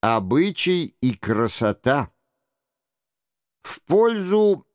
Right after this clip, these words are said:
обычая надобно сказать, что у всех, кто предан ему вполне и от чистого сердца, исчезают органы для нападения и для защиты,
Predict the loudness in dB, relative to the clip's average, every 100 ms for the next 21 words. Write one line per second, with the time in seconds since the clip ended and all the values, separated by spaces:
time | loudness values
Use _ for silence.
0 | _ -2 0 0 -2 -2 -2 -2 2 2
1 | 0 -6 _ _ _ _ _ _ _ -4
2 | 0 0 0 -2 -2 -4 -2 0 0 -2
3 | -4 -2 0 0 -2 -8 -2 0 0 -4
4 | _ -4 0 0 -4 -4 -2 0 2 2
5 | 2 0 0 0 0 0 -4 -2 -2 0
6 | -2 -2 -2 -2 _ _ 0 2 0 -4
7 | -4 -4 -2 -2 0 0 0 -2 -4 -8
8 | -10 _ _ _ _ _ _ _ 0 0
9 | 0 -2 0 0 0 0 2 0 -4 -16
10 | _ 0 2 2 -2 -2 -2 0 -2 -2
11 | -2 -6 -10 -2 2 2 2 0 -4 -2
12 | -2 -2 0 2 2 0 2 2 -2 -4
13 | -4 -4 -4 0 0 0 0 -2 -4 -4
14 | -2 -2 0 -2